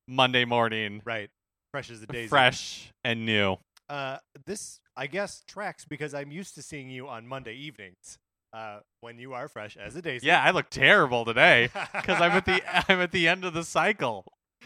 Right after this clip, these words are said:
Speaker 2: Um,
Speaker 1: I'm a
Speaker 2: I,
Speaker 1: mess.
Speaker 2: uh,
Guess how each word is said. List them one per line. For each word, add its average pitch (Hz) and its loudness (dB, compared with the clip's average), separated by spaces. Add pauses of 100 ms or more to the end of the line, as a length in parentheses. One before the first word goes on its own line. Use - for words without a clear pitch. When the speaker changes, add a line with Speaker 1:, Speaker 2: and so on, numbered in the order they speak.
(380)
Speaker 2:
Um, 147 -8 (100)
Speaker 1:
I'm 123 -6
a - -6
Speaker 2:
I, - -4
Speaker 1:
mess. 123 2 (140)
Speaker 2:
uh, 165 -8